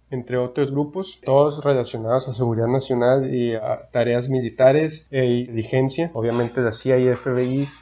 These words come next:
si no están próximamente, estarán en eso también. Países que lo han hecho, India, por un conflicto que tienen ellos con los chinos en una frontera. Una forma de venganza, por así decirlo, hindú, fue banear cincuenta y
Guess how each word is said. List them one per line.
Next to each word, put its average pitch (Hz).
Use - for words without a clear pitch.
si 127
no 117
están 131
próximamente, 135
estarán 120
en 123
eso 113
también. 123
Países 135
que 139
lo 131
han 139
hecho, 139
India, 143
por 123
un 123
conflicto 139
que 139
tienen 131
ellos 139
con 123
los 117
chinos 135
en 135
una 131
frontera. 135
Una 139
forma 143
de 131
venganza, 123
por 135
así 127
decirlo, 135
hindú, 127
fue 123
banear 127
cincuenta 131
y 110